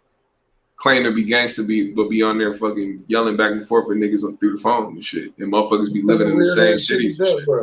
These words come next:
Speaker 1: It's weird.
Speaker 2: <laughs> That's some weird. That's this
Speaker 1: It's
Speaker 2: weird
Speaker 1: just
Speaker 2: new, new weird internet age of shit, bro. That's
Speaker 1: Yeah.
Speaker 2: that's what the fuck that is, bro. For real.
Speaker 1: Yeah, motherfuckers find joy out of,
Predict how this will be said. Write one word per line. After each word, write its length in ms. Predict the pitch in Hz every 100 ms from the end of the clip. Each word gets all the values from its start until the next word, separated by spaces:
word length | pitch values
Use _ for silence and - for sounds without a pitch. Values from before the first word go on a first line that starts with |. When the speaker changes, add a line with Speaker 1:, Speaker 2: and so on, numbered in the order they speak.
| 110
Speaker 1:
It's 180 | - 127
weird. 300 | 139 110 - _ _ -
Speaker 2:
<laughs> 760 | - 208 - _ _ _ -
That's 220 | 151 190
some 160 | 175 170
weird. 160 | 185
That's 240 | 190 233 -
this 160 | 214
Speaker 1:
It's 20 | 175
Speaker 2:
weird 180 | 208 220
Speaker 1:
just 340 | 202 175 -
Speaker 2:
new, 340 | 180 214 202 143 151
new 380 | 196 190 214 208
weird 440 | 185 202 185 180
internet 480 | 196 185 180 165 160
age 340 | 175 170 151
of 60 | 139
shit, 340 | - 190 -
bro. 220 | 127 120
That's 320 | 123 160 - - _ _ -
Speaker 1:
Yeah. 300 | 123 113 101
Speaker 2:
that's 180 | 196 202
what 140 | 180
the 120 | 147 -
fuck 220 | 175 -
that 200 | 160 151
is, 300 | 135 120 107
bro. 240 | 107 117
For 180 | 107 117 120 135
real. 120 | - _ _ _ _ _ _ _ _ _ _ _
Speaker 1:
Yeah, 100 | 127
motherfuckers 480 | 117 143 156 175 -
find 340 | 170 156 139 117
joy 240 | 135 139
out 120 | 127
of, 100 | 117